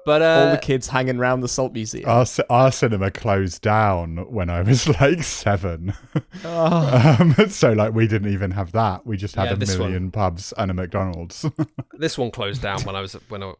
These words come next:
Speaker 1: before I left, I think. It was a pretty
Speaker 3: Yeah.
Speaker 1: sad place at that time. But anyway, it was sinking, and they actually, the solutions they had to stop it sinking were exactly the same ones they had as a joke in The Simpsons of, "Do we fill it with trash? Do we fill it with concrete?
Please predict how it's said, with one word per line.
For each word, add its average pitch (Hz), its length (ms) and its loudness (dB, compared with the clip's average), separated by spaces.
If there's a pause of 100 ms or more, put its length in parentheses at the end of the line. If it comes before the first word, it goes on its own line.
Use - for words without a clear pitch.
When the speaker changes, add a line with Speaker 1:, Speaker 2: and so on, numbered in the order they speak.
(140)
Speaker 1:
before 104 280 -14
I 90 40 -10
left, 98 320 -12
I - 40 -16
think. - 300 -14
It 92 40 -20
was 95 100 -16
a - 40 -16
pretty 98 180 -12
Speaker 3:
Yeah. - 200 -16
Speaker 1:
sad 101 360 -10
place 104 220 -10
at - 40 -18
that 90 80 -16
time. 104 100 -10
But 120 120 -6
anyway, 190 140 0 (220)
it 175 140 0
was 160 260 0
sinking, 165 580 -4 (120)
and 143 180 0
they 156 140 4
actually, 160 340 -2
the 143 100 -8
solutions 156 480 -2
they 127 100 0
had 120 160 2
to - 40 -10
stop 117 180 -4
it 120 60 -10
sinking 110 260 -4
were 110 100 -2
exactly 113 440 -6
the 107 80 -12
same 107 240 -6
ones 101 200 -8
they 104 100 -4
had 107 160 -4
as 95 80 -8
a 104 40 -6
joke 104 360 -6
in 101 80 -8
The 98 80 -8
Simpsons 92 500 -10
of, 95 320 -12
"Do 113 140 -6
we 113 100 -6
fill 110 260 -4
it - 80 -8
with 107 180 -12 (360)
trash? - 580 -2 (220)
Do 139 120 -2
we 123 80 0
fill - 240 0
it 139 100 2
with 123 160 -6
concrete? 135 560 0